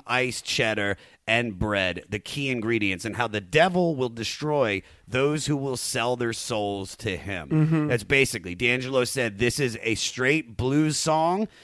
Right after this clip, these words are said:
Speaker 1: He said, "The, the vocals are in the spirit of a chain gang, and you can hear
Speaker 2: Mm.
Speaker 1: that in the chorus." And he says, "Or have the feel of slaves."
Speaker 2: Mm-hmm.
Speaker 1: He said, "The field slaves were in the field picking whatever the fuck master had us picking, and that's what we were singing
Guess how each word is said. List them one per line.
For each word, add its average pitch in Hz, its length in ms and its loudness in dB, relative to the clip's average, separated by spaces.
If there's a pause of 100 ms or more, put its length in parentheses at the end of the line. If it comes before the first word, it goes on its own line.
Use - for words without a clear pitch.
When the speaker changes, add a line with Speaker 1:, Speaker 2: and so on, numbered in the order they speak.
(120)
Speaker 1:
He 131 140 -2
said, 113 300 0
"The, 110 200 -4
the 113 100 0
vocals 147 540 4
are 143 80 -2
in 131 120 0
the 117 80 0
spirit 165 680 0
of 143 220 4
a 139 60 4
chain 147 440 2
gang, 170 340 0
and 127 120 -2
you 123 80 -2
can 123 140 -4
hear 151 280 0
Speaker 2:
Mm. 175 60 2
Speaker 1:
that 160 320 2
in 165 220 2
the 180 80 2
chorus." 123 520 0
And 123 80 -2
he 117 100 -2
says, 113 360 0
"Or 135 220 4
have 135 200 2
the 123 80 -2
feel 135 580 -2
of 113 280 -2
slaves." 107 760 -2
Speaker 2:
Mm-hmm. 156 300 -4
Speaker 1:
He 131 80 -12
said, 107 160 -6
"The 104 60 -6
field 151 280 2
slaves 139 520 2
were 117 260 4
in 131 160 0
the 147 80 -4
field 151 380 0
picking 139 320 -2
whatever 131 280 2
the 127 120 -2
fuck 135 360 0
master 123 520 0
had 123 200 2
us 110 140 -4
picking, 170 520 2 (280)
and 110 160 -2
that's 139 240 4
what 139 160 2
we 127 140 0
were 123 160 0
singing 117 500 -2